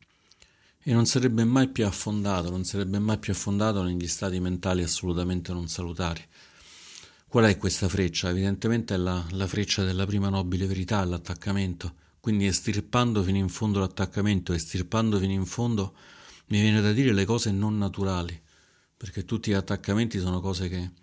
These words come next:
sono arrivate dopo. Il Buddha ci, ci dice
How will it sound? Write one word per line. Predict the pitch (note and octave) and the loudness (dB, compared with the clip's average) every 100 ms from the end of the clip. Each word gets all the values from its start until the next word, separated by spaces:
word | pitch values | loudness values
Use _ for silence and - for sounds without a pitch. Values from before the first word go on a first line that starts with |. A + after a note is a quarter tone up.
| - - | -20 -10
sono | - G2+ | -4 -2
arrivate | G2 G2+ G2 G2 | 0 0 0 0
dopo. | G2+ F2+ G2 F#2+ - - - - - | -2 -2 -4 -10 -12 -20 -20 -20 -8
Il | A2+ | -4
Buddha | A#2+ C#3 A#2+ F#2 | 2 0 2 -2
ci, | F2+ G#2 F#2+ G2 | 0 0 0 -2
ci | - A2 | -2 0
dice | G#2+ G2+ G2+ G2 D#2+ | 2 2 0 -2 -4